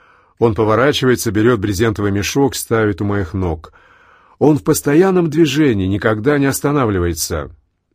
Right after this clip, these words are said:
"Раскрой его, посмотри сама. Магазин открыт до трех часов". Он покачивается взад-вперед на каблуках.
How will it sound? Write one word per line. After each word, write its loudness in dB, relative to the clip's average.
"Раскрой 0
его, 0
посмотри -4
сама. -6
Магазин 4
открыт 2
до 4
трех 0
часов". 0
Он 2
покачивается 2
взад-вперед 2
на -2
каблуках. -4